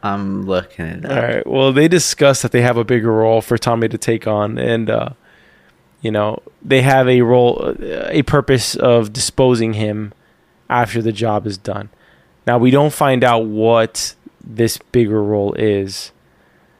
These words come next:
Speaker 2: um, but we would assume it has to do with Campbell's original mission, which was
Speaker 1: Mm-hmm.
Speaker 2: not, which was to find those weapons, right? But it was really to battle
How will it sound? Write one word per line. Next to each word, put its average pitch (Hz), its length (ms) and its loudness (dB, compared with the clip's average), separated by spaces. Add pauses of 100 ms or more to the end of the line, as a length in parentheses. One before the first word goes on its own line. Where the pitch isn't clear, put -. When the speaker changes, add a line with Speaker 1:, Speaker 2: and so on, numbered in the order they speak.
(180)
Speaker 2:
um, 95 680 -2 (1500)
but 131 260 2
we 127 180 6
would 127 160 6
assume 196 460 2
it 156 80 4
has 143 240 0
to 139 60 -4
do 127 140 2
with - 360 -2
Campbell's 120 460 0
original 127 600 2
mission, 110 600 -2 (760)
which 131 380 0
was 127 300 2
Speaker 1:
Mm-hmm. 117 240 0
Speaker 2:
not, 196 540 0
which 151 300 0
was 160 180 0
to 151 80 0
find 185 300 0
those 160 160 2
weapons, 156 520 2
right? 160 340 0
But 127 200 4
it 127 40 4
was 123 240 2
really 170 300 2
to - 160 0
battle 113 640 2